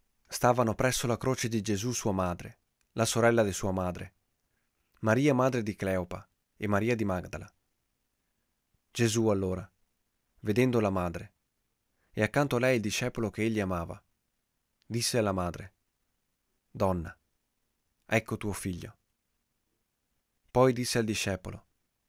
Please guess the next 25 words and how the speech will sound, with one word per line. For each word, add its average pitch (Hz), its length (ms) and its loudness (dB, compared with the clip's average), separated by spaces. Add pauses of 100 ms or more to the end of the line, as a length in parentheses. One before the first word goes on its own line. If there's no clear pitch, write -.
(640)
"Ecco 110 260 0
tua 104 180 -4
madre." 90 400 -4 (1400)
Ed 110 180 -2
a 107 80 4
quell'ora 92 520 -2 (800)
il 107 100 -4
discepolo 127 480 2
l'accolse 120 440 -2
con 107 200 -6
sé. 92 240 -8 (1800)
Dopo 110 280 4
questo, - 480 -6 (580)
Gesù, 92 360 -2 (800)
sapendo 143 480 2
che 120 120 -2
ormai 123 260 2
tutto 139 320 -2
era 117 140 2
compiuto, 98 580 -8 (1000)
affinché 117 420 -2
si - 120 -4
compisse 117 440 -2
la 107 100 -2
scrittura, 95 580 -6